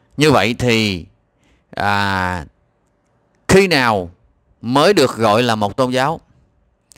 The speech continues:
Thì để được gọi là một tôn giáo thì phải có một, à, giáo chủ. Tức là trước đó nó phải có cái niềm tin,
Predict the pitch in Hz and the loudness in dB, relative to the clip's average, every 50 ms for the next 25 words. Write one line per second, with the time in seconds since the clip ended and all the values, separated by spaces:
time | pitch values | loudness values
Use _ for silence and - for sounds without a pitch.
0 | _ _ _ _ _ _ _ _ - 131 131 131 131 123 120 117 110 110 113 151 | _ _ _ _ _ _ _ _ -2 0 2 4 4 4 2 2 2 2 2 2
1 | 170 156 131 - 110 107 117 127 127 120 113 101 - 139 139 143 143 143 151 175 | 2 2 0 0 0 0 2 2 0 0 -2 -2 -2 -2 0 0 2 2 2 2
2 | 185 - - - - _ _ _ _ _ _ _ _ _ _ - - _ _ _ | 0 0 -4 -10 -16 _ _ _ _ _ _ _ _ _ _ -20 -20 _ _ _
3 | _ _ - 123 123 113 120 117 107 101 120 160 160 - 175 170 180 196 208 226 | _ _ 0 2 2 2 0 0 0 0 0 -2 -2 0 2 2 2 2 0 -2
4 | 262 277 _ _ _ _ _ _ _ _ _ - 101 104 117 123 117 113 104 - | -4 -8 _ _ _ _ _ _ _ _ _ -16 -10 -4 0 2 2 2 0 -2
5 | - _ _ _ _ _ _ _ _ _ _ _ _ - 69 95 104 101 101 98 | -8 _ _ _ _ _ _ _ _ _ _ _ _ -16 -12 -10 -8 -8 -8 -8
6 | 98 95 95 95 98 123 160 196 190 - 104 107 143 123 - _ _ _ _ _ | -10 -10 -12 -8 -2 0 0 0 0 -2 -2 -4 -4 -6 -10 _ _ _ _ _
7 | _ _ _ _ _ _ _ - - - 190 190 131 117 - 165 196 165 160 165 | _ _ _ _ _ _ _ -12 -4 -2 0 2 2 2 2 2 2 2 2 2
8 | 180 196 202 202 - - 113 104 120 113 - 156 170 185 180 - 180 180 165 131 | 2 2 0 -2 -2 -2 -2 -2 -2 0 0 0 0 0 0 -4 -6 -4 -4 -4
9 | 117 113 107 - 151 151 139 127 | -4 -4 -4 -2 -2 -2 -2 -6